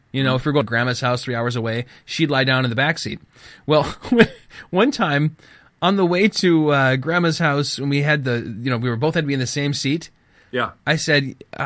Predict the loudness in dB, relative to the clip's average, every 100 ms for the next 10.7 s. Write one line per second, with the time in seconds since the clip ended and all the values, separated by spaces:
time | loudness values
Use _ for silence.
0 | -4 -2 0 2 2 0 0 2 2 0
1 | -6 _ -8 -2 0 0 -2 -2 -2 -4
2 | 0 -2 0 0 0 2 2 2 2 2
3 | 2 2 2 2 0 -2 -8 -4 2 2
4 | 2 0 -2 -2 0 0 -2 -2 2 2
5 | 2 2 2 2 -2 -2 -6 -6 -12 _
6 | _ _ -16 -10 -4 -6 -2 0 2 4
7 | 2 2 -2 2 2 4 4 4 4 2
8 | 2 2 2 2 2 4 4 4 2 2
9 | 2 4 4 4 4 2 2 0 0 0
10 | -4 -10 0 4 4 2